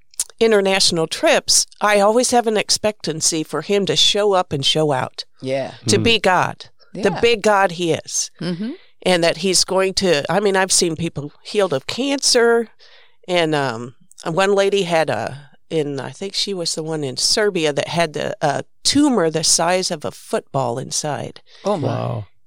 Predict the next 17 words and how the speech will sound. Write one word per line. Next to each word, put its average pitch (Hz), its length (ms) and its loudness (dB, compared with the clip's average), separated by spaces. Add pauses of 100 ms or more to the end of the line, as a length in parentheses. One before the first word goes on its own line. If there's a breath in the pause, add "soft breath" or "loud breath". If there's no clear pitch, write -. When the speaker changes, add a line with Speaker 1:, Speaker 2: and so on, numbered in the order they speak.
Speaker 1:
And 156 180 0
we 156 140 2
asked 180 300 2
her 160 200 0
if 156 180 -4
she 151 460 0
knew 165 220 -2
where 147 140 -2
she 160 200 -2
was 151 220 -8
going 233 500 2
when 151 140 -2
she - 180 0
died. 156 520 0 (120)
And 180 180 -4
she 180 200 -2
said, 156 480 0